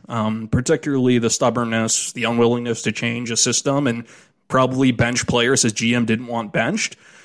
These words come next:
really, it was all about, okay, giving your defenseman the confidence to play the position the way it needs to be played in the year twenty twenty-three. Like,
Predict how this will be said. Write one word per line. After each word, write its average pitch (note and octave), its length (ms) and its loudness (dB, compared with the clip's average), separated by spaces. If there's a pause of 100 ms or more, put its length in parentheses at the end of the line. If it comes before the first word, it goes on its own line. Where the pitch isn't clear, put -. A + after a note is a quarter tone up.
(280)
really, C3 680 2
it C3+ 100 0
was C3+ 160 2
all C#3 280 2
about, A2+ 460 2
okay, A2+ 720 0 (1200)
giving D3 380 4
your D3 140 4
defenseman B2+ 640 0
the G#2+ 60 -2
confidence A2 800 -2 (380)
to A#2 100 -4
play B2+ 360 2
the D#3 100 2
position A#2+ 480 0
the A2 60 2
way A2 180 4
it G#2 80 -6
needs A#2 200 -6
to A2 40 -6
be A2+ 120 2
played A2 540 -2
in A#2 220 -10
the A2 80 -2
year A2 240 2
twenty A2+ 300 -8
twenty-three. A2 680 -6 (420)
Like, B2 380 2